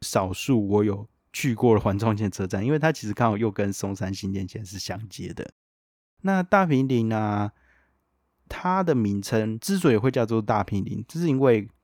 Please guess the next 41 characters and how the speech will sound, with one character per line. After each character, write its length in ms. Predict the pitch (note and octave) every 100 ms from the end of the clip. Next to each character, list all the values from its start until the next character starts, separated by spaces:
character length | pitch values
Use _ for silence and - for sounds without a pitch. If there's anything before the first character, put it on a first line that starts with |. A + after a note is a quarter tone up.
| _
顾 100 | _
名 160 | E3 G#2+
思 240 | - B2+
义 40 | A2+
嘛， 180 | G2 F2
过 200 | - D3
去 240 | - D3+
可 180 | A2 G#2+
能 140 | F#2 F#2
就 100 | A2
是 160 | -
一 60 | G2
片 180 | - G2+
树 340 | - A2+ G2+
林， 120 | - - - _
而 80 | -
且 120 | A#2+
还 40 |
蛮 240 | G2 F#2+ A2 -
平 220 | A2+ G#2
坦 260 | - G2+ A2
的 120 | -
一 80 | G#2+
个 100 | G2+
地。 300 | - A2 F#2+ _ _ _ _
那 140 | C#3
它 160 | C3 D3+
其 160 | D3+ A2+
实 80 |
就 120 | A2 A#2+
是 160 | A#2+
当 200 | A2+ A2
时 120 | G#2+
新 240 | F#2+ - A2
店 200 | A2 G2
靠 200 | - G2+
近 160 | A2
台 120 | G2 F#2+
北 160 | F#2+
市 220 | - G#2+
一 140 | G2+